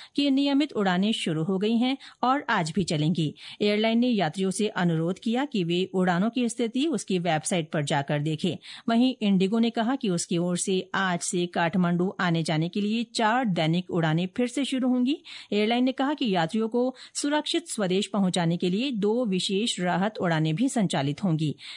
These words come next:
केंद्रीय नागरिक उड्डयन मंत्री किंजरापू राम मोहन नायडू ने कहा है कि विमान कंपनियों को उचित किराया लेने की सलाह दी गई है। एक सोशल मीडिया पोस्ट में उन्होंने कहा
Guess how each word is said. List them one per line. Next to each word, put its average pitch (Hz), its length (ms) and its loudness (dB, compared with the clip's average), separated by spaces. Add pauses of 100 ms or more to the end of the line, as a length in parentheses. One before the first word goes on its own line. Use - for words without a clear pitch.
(100)
केंद्रीय 277 380 0
नागरिक 202 460 0
उड्डयन 170 420 2
मंत्री 180 440 0
किंजरापू 185 640 0
राम 175 300 2
मोहन 175 320 2
नायडू 165 320 2
ने 214 100 2
कहा 220 260 0
है 240 240 0 (280)
कि 277 100 2
विमान 269 360 2
कंपनियों 185 480 0
को 240 260 -2 (220)
उचित 277 400 -2
किराया 185 320 0
लेने 165 300 2
की 262 160 -4
सलाह 180 340 0
दी 147 160 -2
गई 156 200 0
है। 180 240 -2 (280)
एक 202 160 0
सोशल 247 360 0
मीडिया 247 240 2
पोस्ट 247 380 -2
में 262 160 2
उन्होंने 180 320 0
कहा 226 380 0